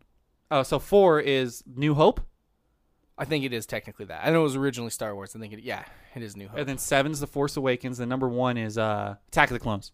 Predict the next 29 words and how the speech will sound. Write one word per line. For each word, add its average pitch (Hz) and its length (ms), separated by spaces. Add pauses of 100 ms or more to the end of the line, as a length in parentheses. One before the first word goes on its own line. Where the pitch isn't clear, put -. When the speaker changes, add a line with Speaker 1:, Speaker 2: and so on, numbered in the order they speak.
(120)
Speaker 1:
No, 165 120
you 151 120
already 139 140
said 117 160
that. - 160 (240)
Phantom 160 260
Menace. 104 240
Speaker 2:
Yes. - 400 (460)
Speaker 1:
Fuck - 320
yeah. - 80 (580)
Number 143 220
three 151 340
is, 123 160
uh, 110 180 (180)
Sith - 400
Lords. 110 420 (360)
Speaker 2:
Return 139 260
of 147 80
the 147 40
Sith? 180 260 (500)
Speaker 1:
I 180 100
knew 226 140
it 247 40
had 240 120
something 233 160
to 233 60
do 226 40
with 196 120
Sith. 233 360